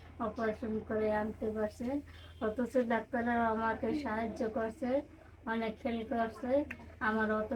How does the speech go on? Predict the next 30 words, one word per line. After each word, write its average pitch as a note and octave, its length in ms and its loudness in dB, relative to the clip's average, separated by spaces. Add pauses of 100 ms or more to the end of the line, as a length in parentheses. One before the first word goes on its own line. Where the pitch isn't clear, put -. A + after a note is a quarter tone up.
টাকা A3+ 260 0
ছিল A#3+ 320 0
না A3+ 220 2
বাবা, G#3 420 2 (420)
আমি G#3+ 580 2 (680)
ষাট A#3+ 300 4
হাজার C#4 240 12 (100)
টাকা B3+ 340 6
গুছাইয়া B3+ 640 8 (360)
আর B3 120 4
কি B3 320 0
সবাই A#3+ 280 4
দিয়েছে, B3 380 0
এই A#3+ 240 2
মিলে A#3+ 460 4
ঝিলে A#3 280 2
আমি A#3 300 2 (440)
নামছিলাম A#3 800 4
চিকিৎসার A#3+ 640 0
জন্য। A#3+ 380 2 (420)
সে C4+ 180 12
ষাট C4 360 6
হাজার D4+ 340 6
টাকা C4 260 6
আমার B3 300 6
চিকিৎসা A#3+ 520 2
হয় A3+ 240 0
নাই, B3 280 2 (560)
তা C#4 320 12
আমার C#4 280 6